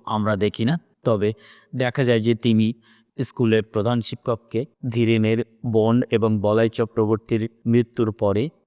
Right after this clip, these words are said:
ধীরেনের বোনের কাল্পনিক কেলেঙ্কারিকে মাথায় রেখে তিনি ধীরেনকে, আহ, এক মাসের স্কুল ছুটির নির্দেশ দিয়ে দেন এবং তিনি জানিয়ে যান ধীরেনের আজান স্কুলে পড়িয়ে কাজ নেই,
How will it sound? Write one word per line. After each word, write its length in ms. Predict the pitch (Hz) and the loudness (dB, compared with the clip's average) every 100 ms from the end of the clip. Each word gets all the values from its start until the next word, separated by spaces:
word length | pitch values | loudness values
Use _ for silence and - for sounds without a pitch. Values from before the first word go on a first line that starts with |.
| 127 | -6
ধীরেনের 440 | 117 117 113 113 110 | 0 0 2 2 0
বোনের 380 | 107 107 104 110 | 0 0 0 -2
কাল্পনিক 600 | 113 117 113 110 117 113 110 | -2 -2 -2 0 0 -2 -4
কেলেঙ্কারিকে 680 | - 110 110 104 110 101 104 | -4 -2 -2 -2 -4 -4 -4
মাথায় 440 | 101 98 104 120 117 | -2 -2 -2 0 0
রেখে 300 | 107 101 135 160 _ - | -2 -2 -4 -4 _ -2
তিনি 180 | 117 104 | -2 0
ধীরেনকে, 520 | 113 110 110 113 117 | 0 0 0 -2 -4
আহ, 240 | 113 120 110 | -2 -2 -2
এক 160 | - 123 - | -4 -4 -2
মাসের 340 | 113 - 127 170 _ _ - | -4 -2 -2 -4 _ _ -6
স্কুল 320 | 127 - 123 | -6 -2 -2
ছুটির 340 | 107 110 117 104 | 0 -4 -2 0
নির্দেশ 400 | 104 104 113 101 | -2 -2 -2 -2
দিয়ে 200 | 101 104 | -2 0
দেন 160 | 104 131 175 - | 0 -2 -2 -4
এবং 280 | 113 113 156 _ | -2 -2 -4 _
তিনি 300 | 120 107 104 - - | -2 -2 -2 -8 -6
জানিয়ে 360 | 123 113 104 110 | -2 0 0 0
যান 220 | 107 120 175 _ | 0 0 -2 _
ধীরেনের 380 | 107 113 110 107 | -2 0 2 0
আজান 420 | - 113 107 110 110 113 | 0 0 2 0 0 -4
স্কুলে 360 | - 120 107 | -4 0 0
পড়িয়ে 400 | 98 107 104 107 | 2 0 2 0
কাজ 240 | 107 104 104 101 | 0 -2 -2 0
নেই, 160 | 127 | 0